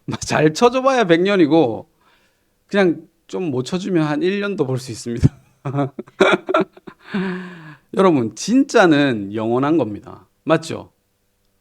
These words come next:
영원한 것만 진짜입니다. 그걸 진리라고 합니다. 우리 교회라는 간판은, 우리 교회라는 건물은 절대로 영원하지 않습니다.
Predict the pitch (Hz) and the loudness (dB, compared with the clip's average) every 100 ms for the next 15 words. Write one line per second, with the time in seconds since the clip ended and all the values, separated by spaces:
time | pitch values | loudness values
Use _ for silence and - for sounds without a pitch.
0 | _ _ 120 135 185 262 285 240 254 247 | _ _ 0 6 8 8 6 6 6 8
1 | 277 269 - 160 175 175 160 110 95 - | 6 6 2 2 2 6 4 4 -6 -10
2 | - 135 160 156 156 151 156 123 104 95 | -8 4 4 4 2 2 2 0 -2 -8
3 | 92 90 87 82 _ _ _ _ _ _ | -12 -14 -18 -20 _ _ _ _ _ _
4 | _ _ - 147 220 196 180 190 196 185 | _ _ -4 2 4 6 8 10 8 8
5 | 160 143 160 175 175 143 120 110 92 - | 6 4 4 2 2 -2 -2 -6 -8 -18
6 | - 131 147 170 190 175 139 147 160 156 | -10 0 2 2 0 2 6 6 6 4
7 | 131 - 117 131 147 143 110 - 120 131 | 2 -2 0 2 2 2 -2 -8 -8 -8
8 | - 139 110 110 123 131 120 - - 98 | -2 0 0 0 0 0 -4 -10 -14 -14
9 | - - | -14 -20